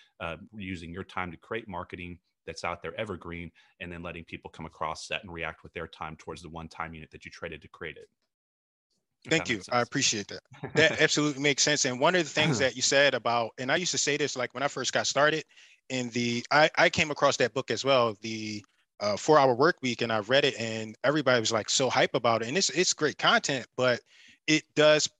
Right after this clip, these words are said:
Speaker 2: paint that false perception about you're gonna have this four-hour work week. It doesn't work that way. It takes consistency. You gotta work hard. It's not gonna be easy. You gotta, you work smart when you're working hard, but it's not as simple as people made it seem. So I really appreciate that.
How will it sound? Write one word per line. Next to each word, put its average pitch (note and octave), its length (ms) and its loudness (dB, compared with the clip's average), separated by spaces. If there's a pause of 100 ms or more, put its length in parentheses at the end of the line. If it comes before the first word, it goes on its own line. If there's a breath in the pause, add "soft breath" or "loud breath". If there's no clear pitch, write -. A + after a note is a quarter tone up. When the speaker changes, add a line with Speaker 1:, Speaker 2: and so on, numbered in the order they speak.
(140)
Speaker 2:
paint C#3 300 -2
that B2 160 0
false C3 300 2
perception B2+ 520 2
about G#2+ 360 -2
you're A#2 120 -2
gonna A2+ 180 -4
have A2+ 180 2
this - 160 -8
four-hour G#2+ 380 2
work C3 260 2
week. G#2 160 -10
It G#2+ 120 -8
doesn't C3+ 280 2
work C3+ 220 0
that A2 180 0
way. A2 140 -4
It G#2+ 160 -8
takes - 200 -4
consistency. C3+ 800 -2 (280 loud breath)
You D#3 80 -12
gotta E3 180 6
work D#3+ 220 2
hard. C#3+ 260 6
It's A2 80 -6
not C3+ 140 0
gonna C#3 160 -4
be C3 200 -8
easy. A2+ 180 -6
You A#2 80 -8
gotta, A2+ 220 2 (360 loud breath)
you E3 220 -18
work G3+ 180 6
smart G#3 420 4
when C3+ 100 -4
you're B2 80 -4
working B2 220 -2
hard, B2 320 4
but A#2+ 140 0
it's A2+ 160 -4
not C3 400 2
as A#2 180 -2
simple G#2+ 640 -2 (280 loud breath)
as A2 160 -2
people B2 280 -4
made A2 280 -4
it G2 100 -8
seem. G2+ 380 -4
So G#2 180 -4
I G2 100 -2
really A#2+ 260 0
appreciate A2+ 500 -2
that. A2+ 240 0